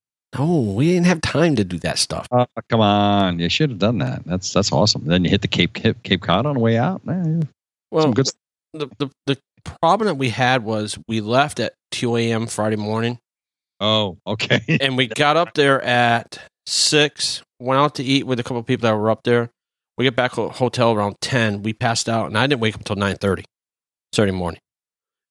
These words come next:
Speaker 1: And then we didn't leave the hotel f-, for, 'cause we were in, um, by Springfield.
Speaker 2: Yeah.
Speaker 1: And we didn't leave the hotel until, like, noon.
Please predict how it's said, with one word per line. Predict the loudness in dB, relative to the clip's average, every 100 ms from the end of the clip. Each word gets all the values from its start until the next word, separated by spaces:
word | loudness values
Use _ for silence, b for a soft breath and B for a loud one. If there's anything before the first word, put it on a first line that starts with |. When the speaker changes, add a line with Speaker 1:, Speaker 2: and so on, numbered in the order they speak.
| 0
Speaker 1:
And |
then | 2
we | 2
didn't | 2
leave | 2 4 4 4 2 0
the | 0
hotel | 0 2 2 2 -2
f-, | -8 -14 -12
for, | -4 -2 0 -2 -2 -4
'cause | -6
we | 0 2
were | 2
in, | 2 2 2 -2
um, | -6 -6 -8 -12 _ _ b _ _
by | -2
Springfield. | 0 0 0 0 -4 -4 -8 _ _ _ _
Speaker 2:
Yeah. | -8 -8 -12 -8
Speaker 1:
And | -2
we | 2
didn't | 2 0 -4
leave | -4 0 2 2 0 -4 -10 -20 _ _ _ -8
the | -4
hotel | -2 0 0 0
until, | -4 -10 -12 _ _ _ _ _ _ _ _ _
like, | -12 -12 -14 _ _ _ _ _ -10
noon. | 0 4 4 4 0 -4